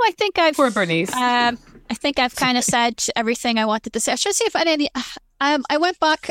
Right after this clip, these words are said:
Speaker 1: uh, I wrote a review of this book back in two, or this film back in two thousand seven, and I went back and read two thousand and seven Bernice's opinions on this film.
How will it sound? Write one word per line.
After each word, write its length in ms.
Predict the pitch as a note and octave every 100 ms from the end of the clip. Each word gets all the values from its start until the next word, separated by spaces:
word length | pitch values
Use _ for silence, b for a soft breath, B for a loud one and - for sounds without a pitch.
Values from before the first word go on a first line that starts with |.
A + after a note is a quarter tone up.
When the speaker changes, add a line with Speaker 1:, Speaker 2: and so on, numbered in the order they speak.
| -
Speaker 1:
uh, 80 | A#3+
I 180 | C4+ D4
wrote 200 | C4+ C#4+
a 60 | C#4
review 220 | B3 B3
of 40 |
this 140 | B3 -
book 160 | B3 -
back 220 | A3+ A3
in 80 | G#3+
two, 160 | A#3+ A#3
or 160 | G#3 G3+
this 180 | G3+ -
film 180 | G#3+ G3+
back 240 | G3+ -
in 60 | G#3
two 120 | G#3
thousand 320 | G3 G3+ G3
seven, 380 | - G3 G3+ G#3
and 100 | G3
I 60 |
went 180 | G3 G3
back 240 | G#3 G#3 G#3+
and 100 | F#3
read 300 | F#3+ F#3 -
two 100 | -
thousand 320 | G3 G3+ G3 F#3
and 80 | -
seven 320 | F#3+ F#3+ G3
Bernice's 540 | G3 F#3+ F#3+ F#3+ - -
opinions 460 | - G3+ G3+ G3+ F#3+
on 120 | F#3
this 180 | F#3+ -
film. 280 | G3+ G3